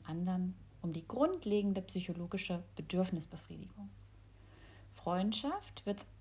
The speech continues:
als eine freiwillige Wechselverbindung zwischen mindestens zwei Personen betrachtet,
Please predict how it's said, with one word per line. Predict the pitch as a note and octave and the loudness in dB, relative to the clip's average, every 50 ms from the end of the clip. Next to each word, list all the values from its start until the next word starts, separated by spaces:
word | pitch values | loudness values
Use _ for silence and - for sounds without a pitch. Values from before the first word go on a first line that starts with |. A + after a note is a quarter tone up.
| - - | -12 -6
als | - F3 F3+ F3 - - | -2 -2 -2 -2 -2 -2
eine | E3+ E3 D#3+ | -4 -4 -4
freiwillige | D#3+ - - - F#3+ G#3+ A3+ G3 F3 E3 E3 E3 D#3+ D#3+ | -4 -6 0 4 6 6 6 6 4 2 2 0 0 -2
Wechselverbindung | D3+ - - - F3 - - D#3 D3 - D#3+ D#3 D#3 D#3+ E3+ F#3+ A#3 C4 B3 - | -2 -2 0 0 0 0 -2 -4 -4 -2 -2 0 0 0 0 -2 -2 -2 -4 -6
zwischen | - - - F3 - - F3 E3+ | -6 -4 -4 -2 0 0 0 0
mindestens | E3+ F3 F3 E3+ - F3+ F3 - - - | 0 0 0 -2 -2 0 0 0 0 0
zwei | - - - E3+ E3+ F3 | 0 0 2 2 0 2
Personen | - G3 F#3+ F#3+ G3 G#3 G#3+ A3 A3+ | 2 0 0 0 2 2 2 2 2
betrachtet, | A#3+ A#3 A3+ A#3+ B3 B3 - - C#4+ D#4+ E4 - | 0 -2 -4 -4 -4 -4 -4 -4 -4 -4 -4 -6